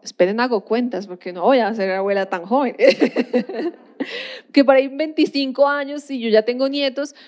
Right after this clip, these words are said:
yo pueda permanecer, que si tengo bisnietos, pues pueda permanecer, que si me ha-, que si me caso pueda permanecer,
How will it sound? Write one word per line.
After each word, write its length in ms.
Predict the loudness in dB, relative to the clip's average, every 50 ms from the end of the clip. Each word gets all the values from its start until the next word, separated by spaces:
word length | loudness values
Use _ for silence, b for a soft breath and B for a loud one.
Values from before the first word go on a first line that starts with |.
| B B B B _
yo 280 | -2 4 6 6 6 6
pueda 320 | 0 2 2 2 0 2
permanecer, 840 | 2 2 2 2 0 -2 -4 -4 -6 -8 -8 -8 -6 -6 -8 -10 -14 _ _ B B B B
que 100 | -2 0
si 100 | 0 0
tengo 300 | 0 0 -2 0 0 -2
bisnietos, 540 | -2 -2 -4 -4 -2 -2 -2 -2 -4 -6 -6
pues 180 | -4 -6 -4 -2
pueda 280 | 0 2 2 2 0
permanecer, 680 | -2 -4 -4 -4 -4 -8 -8 -8 -4 -2 0 0 -2 -2
que 260 | -4 -2 -2 0 0
si 160 | -2 -4 -6 -6
me 160 | -4 -2 0
ha-, 220 | 0 -2 -2 -4 -4
que 160 | -2 -2 -2
si 140 | -2 -2 -6
me 160 | -6 -6 -6
caso 320 | -4 -4 -2 -2 -2 -2
pueda 240 | 0 0 0 0 0
permanecer, 800 | -4 -6 -6 -6 -8 -8 -8 -8 -4 -2 0 0 2 0 -2 -4